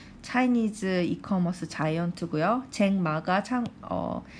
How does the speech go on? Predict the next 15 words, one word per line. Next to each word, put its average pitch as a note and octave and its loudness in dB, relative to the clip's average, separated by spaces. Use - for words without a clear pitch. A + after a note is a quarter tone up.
창업한 C4+ 4
기업이고요. F3+ 0
그리고 C4+ 4
이 G#3 4
알리바바의 C#4+ 4
특징으로는 A#3+ 0
그 G3 -2
마켓 E4+ 2
세그멘테이션 C#4 2
스트래티지가 G#3 -2
잘 D#3 -2
돼 D#3 0
있다. C#3 -2
그러니까 F3 4
마켓의 A#3 2